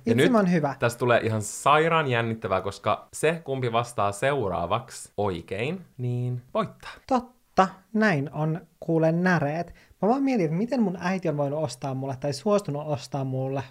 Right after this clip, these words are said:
Speaker 1: huuliharpun, kun mä olin lapsi.
Speaker 2: Kyllä mulki oli
Speaker 1: Ja mä
Speaker 2: huuliharppu.
Speaker 1: vielä soittelin sitä ties kuinka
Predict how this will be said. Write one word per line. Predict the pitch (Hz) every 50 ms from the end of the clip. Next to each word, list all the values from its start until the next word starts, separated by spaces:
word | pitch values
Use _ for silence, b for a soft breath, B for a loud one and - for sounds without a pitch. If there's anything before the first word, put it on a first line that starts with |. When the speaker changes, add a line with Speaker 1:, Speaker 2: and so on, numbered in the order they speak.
| - - -
Speaker 1:
huuliharpun, | 202 196 170 135 127 120 139 135 127 127 - 131
kun | 127 131
mä | 131
olin | 131 131 131 131 139
lapsi. | 143 - - - - - 175
Speaker 2:
Kyllä | - 233 190
mulki | 214 220 165 - -
oli | 98 87
Speaker 1:
Ja | 87
mä | 92
Speaker 2:
huuliharppu. | - 170 170 165 175
Speaker 1:
vielä | 180 170
soittelin | 165 - 180 175 160 165 - 160 143 127
sitä | 131 -
ties | 127 147 139 127
kuinka | - - - 147 139 127 -